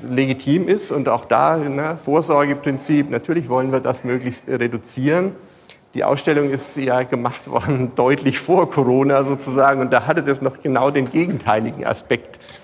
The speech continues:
Ja, also da, äh, war noch klar, dass eben dieses permanente Desinfizieren, äh, nichts Günstiges ist. Also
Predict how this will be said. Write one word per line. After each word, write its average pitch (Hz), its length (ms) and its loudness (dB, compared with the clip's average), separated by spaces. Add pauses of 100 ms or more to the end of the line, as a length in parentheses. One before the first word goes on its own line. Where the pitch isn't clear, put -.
(240)
Ja, 139 280 -2
also 117 240 0
da, 123 320 0
äh, - 20 -6 (760)
war 120 200 2
noch 135 220 0
klar, 131 460 2
dass 143 200 -4
eben 131 260 -6
dieses 127 400 -6 (520)
permanente 135 560 2
Desinfizieren, 139 1080 0
äh, 123 640 0 (540)
nichts 151 380 -2
Günstiges 123 640 0
ist. - 320 -8
Also 110 360 -8